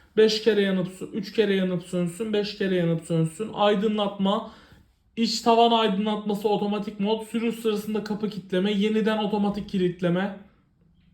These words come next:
Vesaire vesaire. Bütün özellikler mevcut. Ee, geri viteste arka cam silme.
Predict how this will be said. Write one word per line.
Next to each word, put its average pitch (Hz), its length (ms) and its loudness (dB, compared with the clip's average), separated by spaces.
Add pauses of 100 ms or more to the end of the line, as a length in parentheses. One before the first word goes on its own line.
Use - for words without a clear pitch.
(840)
Vesaire 185 560 2
vesaire. 190 760 0 (420)
Bütün 196 220 -6
özellikler 185 720 0
mevcut. 160 420 0 (2500)
Ee, 180 60 2 (420)
geri 226 280 8
viteste 240 420 6
arka 240 360 4
cam 240 240 0
silme. 220 640 -2